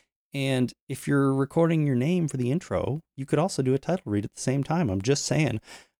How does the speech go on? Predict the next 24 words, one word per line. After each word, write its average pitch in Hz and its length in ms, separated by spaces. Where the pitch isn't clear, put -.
Um, 107 400
as 120 160
I 143 60
said, 120 240
it's 143 140
called 120 340
A 113 80
Certain 151 420
Doom, 120 380
and 107 480
I 107 80
would 104 120
love 107 240
to - 80
get 107 180
some 113 120
title 143 220
reads 87 260
for - 100
this 85 220
one. 85 180
So 98 180
send 113 320
those 139 320